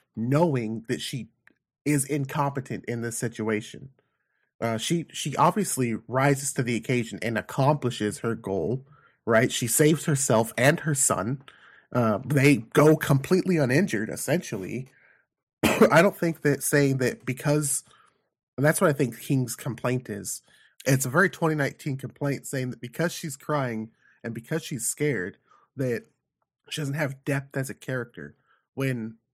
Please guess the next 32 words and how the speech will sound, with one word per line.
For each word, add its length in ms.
she 220
wasn't 460
scared 580
for 320
the 120
reasons 360
she's 280
scared 440
by 80
the 120
time 340
the 80
movies 400
end. 340
Like, 220
whatever 300
she 160
was 120
scared 240
about 180
before, 580
that's 240
gone. 280
She 120
doesn't 160
care 160
about 240
being 160
away 160
from 180
home 480
anymore. 520